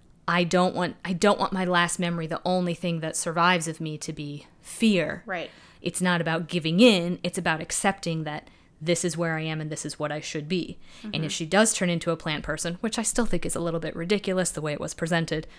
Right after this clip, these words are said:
Speaker 1: but if she does that, theoretically, she's simply transitioning into a new life,
Speaker 2: Mm-hmm.
Speaker 1: but is still alive. So she still survives. Whereas some of the others who were fighting against it, like the, uh, Gina Rodriguez character, who was so adamantly <laughs> opposed to
Speaker 2: Yeah.
Speaker 1: believing any of this,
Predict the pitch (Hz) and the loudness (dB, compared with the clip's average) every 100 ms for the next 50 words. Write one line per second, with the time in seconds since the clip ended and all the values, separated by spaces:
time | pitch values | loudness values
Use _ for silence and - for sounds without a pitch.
0 | - - _ _ _ - - 196 180 - | -20 -20 _ _ _ -14 -2 0 0 -2
1 | 160 220 262 160 - - 156 175 208 180 | 2 2 2 -2 -4 -4 -4 0 -2 -2
2 | 156 156 - - - 170 185 170 156 - | -2 -4 -6 -6 -2 0 0 -2 -4 -2
3 | 156 160 165 156 151 156 165 151 151 151 | -2 0 -2 -2 -6 -6 -4 -4 -2 2
4 | 170 151 147 208 208 196 196 - - 226 | 2 2 -4 -6 -2 -2 -2 -10 0 4
5 | 202 - 220 175 143 151 - - - - | 6 6 4 2 4 4 4 -6 -12 -18
6 | - - - 175 - 185 - 113 - - | -20 -12 -2 0 2 0 0 -4 -4 2
7 | 160 73 - - - - - - - 156 | 2 2 -8 -12 -12 -20 -20 -10 -2 0
8 | 139 - 156 143 170 233 165 160 160 151 | 0 -2 -4 0 4 4 4 0 -2 -4
9 | - 156 147 151 185 196 - - - - | -4 -4 -4 -2 2 2 2 -2 -6 -16
10 | - - 160 156 143 - - 143 151 - | -20 -10 0 0 0 -6 -6 -4 -4 -8
11 | - - 170 160 - 160 226 202 170 - | -12 -10 -4 -4 -4 0 2 2 0 -2
12 | 156 - - 160 - - 156 - - 175 | -8 -8 -8 -8 -6 -4 -6 -6 -2 0
13 | 175 175 175 180 185 - 190 185 185 175 | 0 0 -2 -2 -2 0 0 2 0 2
14 | 175 240 349 277 202 175 165 160 151 147 | 4 6 6 6 6 4 0 -2 -2 -6
15 | - | -8